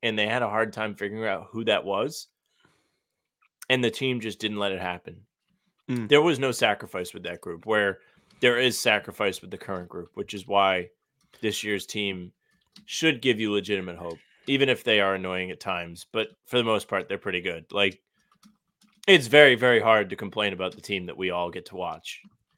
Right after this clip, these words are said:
Speaker 1: every night.
Speaker 2: <clears throat> Yeah. It, it wa-, it was just bad year. I, I will say, <clears throat> as much as it sucks, and just, I mean, it's, it is funny to hear Tatum go, "Yeah," say, "Yeah, that shit was terrible."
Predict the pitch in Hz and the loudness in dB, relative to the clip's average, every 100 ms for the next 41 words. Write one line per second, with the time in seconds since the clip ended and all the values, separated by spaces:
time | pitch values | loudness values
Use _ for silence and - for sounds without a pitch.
0 | _ _ - 85 82 78 76 _ _ _ | _ _ -10 -8 -8 -14 -20 _ _ _
1 | _ _ _ - 156 - _ _ 123 98 | _ _ _ -16 -16 -18 _ _ -10 -8
2 | 104 - - _ _ - 135 143 160 165 | -10 -16 -20 _ _ -8 -4 0 4 4
3 | 160 180 160 180 - 143 139 123 127 101 | 4 4 0 -8 2 4 4 2 0 0
4 | 92 147 143 139 180 208 208 160 127 117 | 2 2 0 -2 0 -2 2 2 2 0
5 | - - - _ - 156 165 196 180 151 | -12 -20 -20 _ -8 -6 0 0 0 0
6 | 160 151 147 139 131 160 - 120 147 160 | 2 2 0 -2 -2 -4 -2 2 4 6
7 | 151 147 - 151 131 - 120 113 117 117 | 4 2 4 4 4 4 2 2 0 0
8 | 110 117 120 113 113 113 110 - 113 110 | 0 0 2 0 2 0 0 -2 -2 -2
9 | 107 127 123 123 - 135 - - 135 120 | 0 4 4 4 2 2 0 4 6 6
10 | 113 110 | 0 -6